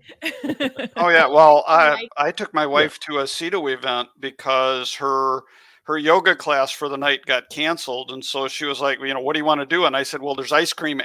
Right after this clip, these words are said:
Speaker 3: after the Cito event." And she was like, "Okay, I'm
Speaker 1: Mm-hmm.
Speaker 3: all in for that."
Speaker 1: <laughs>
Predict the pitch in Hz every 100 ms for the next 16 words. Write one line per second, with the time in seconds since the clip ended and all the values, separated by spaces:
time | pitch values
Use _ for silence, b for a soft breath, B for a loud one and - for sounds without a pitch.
0 | 139 139 156 - 151 143 127 127 - 185
1 | 208 180 131 120 120 110 123 - 139 135
2 | 139 147 147 180 196 160 160 170 175 170
3 | 185 175 196 139 -